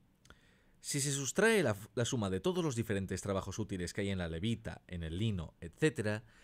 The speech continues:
queda siempre un sustra-, un sustrato material presente por naturaleza, sin acción del hombre.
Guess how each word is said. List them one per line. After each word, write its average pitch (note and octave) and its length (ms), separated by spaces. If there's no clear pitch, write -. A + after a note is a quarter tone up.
queda D#3 280
siempre B2 460
un A2+ 40
sustra-, A2+ 360
un B2 160
sustrato G#2+ 480
material G#2+ 500
presente G#2 480
por F2 160
naturaleza, F2 720
sin - 260
acción A#2 520
del D2+ 100
hombre. - 480